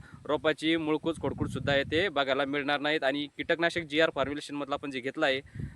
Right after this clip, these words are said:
तर जमिनीमध्ये हुमणी, वाळवीचा प्रादुर्भाव आपल्याला बघायला मिळतो, तर तो सुद्धा प्रादुर्भाव आपल्याला येथे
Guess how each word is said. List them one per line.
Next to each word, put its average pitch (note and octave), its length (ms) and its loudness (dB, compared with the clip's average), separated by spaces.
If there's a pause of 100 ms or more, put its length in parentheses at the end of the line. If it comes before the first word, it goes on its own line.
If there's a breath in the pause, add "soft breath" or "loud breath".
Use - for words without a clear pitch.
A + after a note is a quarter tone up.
(140 loud breath)
तर E3+ 100 2
जमिनीमध्ये C#3 580 2
हुमणी, C#3+ 500 0
वाळवीचा C#3 420 4
प्रादुर्भाव C3+ 400 2
आपल्याला C3+ 220 4
बघायला B2+ 280 2
मिळतो, C3+ 420 0 (420 loud breath)
तर D3 140 2
तो E3 100 2
सुद्धा C#3 220 0
प्रादुर्भाव B2+ 360 0
आपल्याला B2 260 0
येथे C#3 320 0